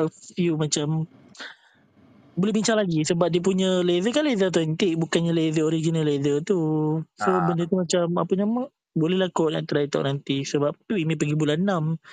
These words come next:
Speaker 1: Sebab at least kita, Email dah ada a few design untuk Email, orang kata, tunjuk dengan dia dan dia pun tunjuk dengan Email apa yang dia dah keluarkan. Ha, macam tu.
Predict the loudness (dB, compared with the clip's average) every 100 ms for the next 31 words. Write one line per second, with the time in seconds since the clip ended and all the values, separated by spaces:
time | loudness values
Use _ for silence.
0 | -20 -20 _ -2 0 0 -2 -2 -2 0
1 | 0 0 0 0 0 0 0 0 0 0
2 | 0 -2 -4 -4 -2 0 0 0 0 0
3 | -2 -2 -4 -2 -2 0 0 0 -2 -6
4 | _ _ _ _ -20 -20 -20 _ _ _
5 | -4 0 0 0 -2 0 0 0 0 0
6 | 2 2 2 2 2 2 2 0 0 0
7 | 0 2 0 0 0 0 -2 0 0 -2
8 | 0 0 0 0 -2 -2 -8 _ _ -4
9 | -2 -2 -4 -6 -8